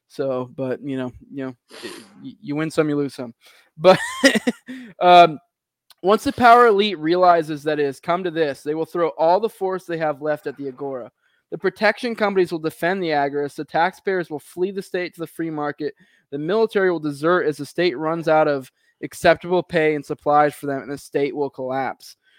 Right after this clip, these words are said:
Which, you know, I, I didn't necessarily a hundred percent get this from, uh, agorism per se, but it was, like, multiple things I was reading and kind of reading how things work. This is in large part, uh, 'cause a lot of people know I was active duty military and I,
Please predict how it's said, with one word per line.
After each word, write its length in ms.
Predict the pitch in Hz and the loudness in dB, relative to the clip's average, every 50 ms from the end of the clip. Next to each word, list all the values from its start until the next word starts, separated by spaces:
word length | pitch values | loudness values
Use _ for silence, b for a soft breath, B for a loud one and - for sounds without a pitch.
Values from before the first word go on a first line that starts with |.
| _ _ - | _ _ 0
Which, 400 | 185 196 208 196 - - - _ _ _ _ _ _ _ _ _ _ _ - | 2 4 4 2 0 -10 -20 _ _ _ _ _ _ _ _ _ _ _ -8
you 60 | 190 | -4
know, 160 | 196 202 208 | -2 0 2
I, 280 | 208 165 160 208 214 - - | 2 4 6 6 6 6 4
I 120 | 180 220 | 2 2
didn't 220 | 247 302 320 202 196 | 2 0 -4 -2 -2
necessarily 480 | 220 226 - 214 196 226 220 220 214 | -4 -4 -4 -6 -2 0 0 2 0
a 80 | 190 160 | 0 -2
hundred 200 | 151 160 180 180 | -2 -2 -4 -2
percent 440 | 185 180 - - 185 170 143 139 143 | -4 -4 -4 -4 -6 -6 -6 -8 -4
get 240 | 143 139 123 - - | -2 -2 -2 -2 -2
this 400 | - 175 185 196 - - - - _ _ _ | -2 -2 -2 -2 -6 -14 -20 -20 _ _ _
from, 480 | - - 180 170 156 151 147 147 - - | -4 0 2 2 2 2 -2 -6 -8 -4
uh, 260 | 139 147 143 139 - - _ _ - | -2 0 0 0 0 -4 _ _ 0
agorism 720 | 120 147 147 156 151 170 175 180 185 180 196 196 196 202 190 | 2 4 4 4 2 0 0 0 -2 -2 -4 -6 -6 -6 -4
per 140 | - 190 180 | -4 -4 -4
se, 240 | - 202 190 190 185 | -2 -2 -2 -2 -2
but 100 | 165 160 | -2 -2
it 40 | |
was, 120 | 160 156 170 | -2 -2 -4
like, 140 | 170 151 143 | -4 -6 -6
multiple 360 | 156 151 156 160 - 170 165 | -6 -8 -8 -8 -8 -12 -16
things 240 | - - 170 160 160 | -14 -14 -12 -6 -4
I 80 | 160 156 | -4 -4
was 140 | 147 135 | -4 -6
reading 360 | 139 143 147 156 175 180 180 175 _ _ _ _ _ _ _ _ | -6 -6 -6 -6 -6 -8 -10 -14 _ _ _ _ _ _ _ _
and 320 | - 160 151 151 139 - 127 | -8 -8 -8 -8 -10 -14 -14
kind 200 | - 170 170 170 | -8 -6 -4 -4
of 120 | 165 151 139 135 127 131 | -4 -6 -8 -10 -18 -14
reading 420 | 139 151 156 160 165 160 160 156 156 | -8 -6 -4 -4 -4 -4 -6 -6 -6
how 240 | 151 156 151 151 | -4 -2 -2 -2
things 440 | 147 - - 156 156 156 151 131 - | -4 -4 -8 -10 -8 -8 -10 -10 -10
work. 440 | 127 131 135 143 165 202 - _ - _ _ _ _ _ _ _ _ _ _ - | -8 -4 -2 -2 -2 -4 -4 _ -20 _ _ _ _ _ _ _ _ _ _ -2
This 220 | 151 202 240 - | -2 -2 0 0
is 140 | 349 330 330 | -2 0 0
in 180 | 349 320 277 226 | -2 -2 0 0
large 380 | 185 175 175 190 214 196 - - | 2 4 4 2 2 -2 -4 2
part, 360 | 220 214 214 226 233 220 - _ - - | 4 4 6 6 4 0 -2 _ -4 0
uh, 380 | 170 165 165 160 156 156 151 135 | 2 4 6 6 6 4 2 0
'cause 140 | - 170 | -4 -8
a 40 | 185 208 | -4 -4
lot 60 | 240 | -4
of 40 | 262 | -2
people 140 | 269 262 | -4 -6
know 220 | 220 190 185 180 180 | -4 -4 -2 0 0
I 160 | 165 165 170 | 2 2 2
was 160 | 180 170 151 165 | 0 -2 -2 0
active 260 | 156 160 - - 151 | -2 -2 -2 -6 -8
duty 160 | 156 160 156 | -6 -6 -6
military 560 | 143 143 147 156 156 - 160 156 151 160 160 143 | -6 -8 -8 -8 -6 -4 -2 -2 -2 -2 -4 -4
and 80 | 139 | -6
I, 140 | 131 131 | -8 -8